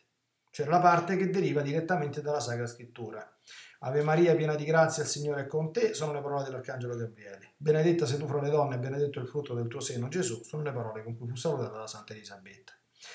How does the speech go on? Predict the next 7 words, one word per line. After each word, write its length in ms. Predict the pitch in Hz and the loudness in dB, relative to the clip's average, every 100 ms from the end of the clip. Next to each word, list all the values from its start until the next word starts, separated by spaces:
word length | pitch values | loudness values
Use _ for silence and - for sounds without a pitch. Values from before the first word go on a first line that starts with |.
| - - - | -18 -20 6
La 180 | 170 | 10
seconda 480 | 170 185 254 214 170 | 10 10 10 10 10
parte 240 | 165 - 147 | 10 8 4
dell'Ave 260 | 180 208 | 4 4
Maria 300 | 180 156 156 | 4 4 4
è 80 | - | 2
tardiva, 580 | 160 139 139 147 110 | 0 -2 -4 -6 -8